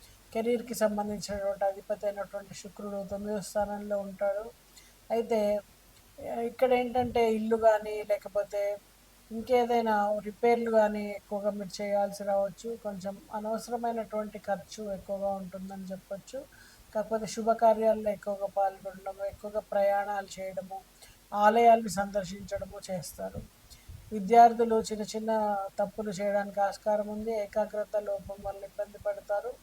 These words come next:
మళ్ళీ మళ్ళీ ప్రయత్నం చేస్తే కానీ మీకు కరెక్ట్ అయినటువంటి ఫలితాలు రావు. కాబట్టి కొంచెం ఓపికగా,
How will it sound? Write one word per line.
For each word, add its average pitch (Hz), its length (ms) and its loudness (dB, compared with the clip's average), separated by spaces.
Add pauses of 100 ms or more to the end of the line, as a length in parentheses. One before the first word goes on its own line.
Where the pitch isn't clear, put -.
(480)
మళ్ళీ 240 240 2
మళ్ళీ 247 280 2
ప్రయత్నం 208 540 0 (100)
చేస్తే 202 360 -6
కానీ 208 400 0 (200)
మీకు 202 260 -12 (200)
కరెక్ట్ 196 320 -4
అయినటువంటి 196 480 -6
ఫలితాలు 202 580 -2
రావు. 196 340 0
కాబట్టి 202 540 -2 (580)
కొంచెం 208 300 -2
ఓపికగా, 214 600 0